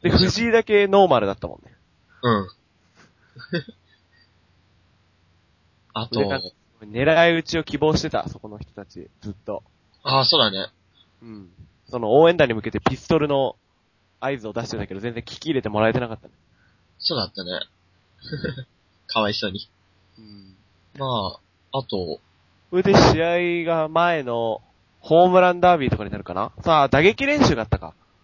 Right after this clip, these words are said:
Speaker 2: 打撃練習。
Speaker 1: 打撃練習にもちょっと面白いことあったぞっていう。で、三時開門で、俺たち行ったのがグッズとかちょっと買ってたから、三時二十分ぐらいに入って、
Speaker 2: そうだね。
Speaker 1: いきなりバッティング練習してたのが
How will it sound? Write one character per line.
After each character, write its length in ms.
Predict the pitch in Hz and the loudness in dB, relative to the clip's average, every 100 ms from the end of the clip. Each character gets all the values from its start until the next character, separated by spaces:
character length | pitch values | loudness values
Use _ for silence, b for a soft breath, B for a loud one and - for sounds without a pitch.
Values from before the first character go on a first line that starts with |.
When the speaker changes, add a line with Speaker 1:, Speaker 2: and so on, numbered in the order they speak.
| _ _ | _ _
Speaker 2:
打 100 | 139 | 0
撃 220 | 147 147 151 | 2 2 2
練 160 | 139 | 2
習。 340 | 127 101 87 - _ _ - | 0 -2 -8 -14 _ _ -4
Speaker 1:
打 60 | |
撃 280 | 165 196 233 | -2 -4 -2
練 240 | 254 285 | 0 0
習 200 | - 240 | 0 -2
に 100 | 233 | -4
も 100 | 233 | -4
ち 80 | 180 | -4
ょ 20 | 135 | -2
っ 40 | |
と 100 | 143 | 0
面 100 | 131 | 0
白 160 | 131 147 | 2 0
い 40 | |
こ 80 | 127 | 2
と 60 | 123 | -2
あ 40 | |
っ 40 | |
た 120 | - 110 | -2 -2
ぞ 100 | 120 | -2
っ 60 | |
て 160 | - - | 0 0
い 80 | 80 | -2
う。 60 | - _ _ b b b b b b b b b b _ | -12 _ _ b b b b b b b b b b _
で、 80 | 123 | -2
三 320 | 135 220 269 | 2 2 4
時 140 | 240 170 | 4 2
開 240 | 139 131 | 2 0
門 240 | 127 127 127 | 0 -4 -4
で、 120 | 135 | -4
俺 160 | 131 | -2
た 140 | 196 202 | -2 -4
ち 100 | - | -6
行 80 | - | -8
っ 40 | |
た 140 | - | -6
の 100 | 135 | -4
が 120 | 113 113 | -2 -4
グ 240 | 110 131 | 0 -2
ッ 60 | - - | -2 -10
ズ 100 | - | -2
と 100 | 220 | 0
か 120 | 196 | 2
ち 80 | 165 | 0
ょ 20 | |
っ 20 | |
と 100 | 139 | -2
買 120 | 127 | -6
っ 40 | - | -2
て 60 | |
た 80 | 123 | -2
か 60 | 113 | -2
ら、 40 | |
三 220 | - 208 | 0 0
時 100 | 165 | 0
二 160 | 117 135 | -4 0
十 120 | 156 | 0
分 260 | 202 214 240 | 2 2 2
ぐ 60 | 247 | 2
ら 100 | 160 | 2
い 40 | |
に 60 | 123 | -2
入 160 | 120 | -8
っ 40 | - | -10
て、 600 | _ - 95 85 - - _ _ _ _ | _ -2 0 -2 -6 -16 _ _ _ _
Speaker 2:
そ 180 | - 151 | -8 -2
う 20 | |
だ 120 | 104 | -2
ね。 220 | 90 90 78 - - | -2 -4 -4 -8 -8
Speaker 1:
い 100 | - | -8
き 180 | - 196 | -2 0
な 120 | 202 | 0
り 200 | 196 196 | 0 0
バ 160 | 156 156 | 0 0
ッ 40 | |
テ 100 | - | -2
ィ 40 | |
ン 20 | 175 | 0
グ 60 | |
練 140 | 185 185 | -2 -2
習 140 | 139 | -4
し 80 | 139 | 0
て 80 | - | 0
た 100 | 139 | 2
の 100 | 120 | 2
が 480 | 143 143 98 82 | 4 6 4 -2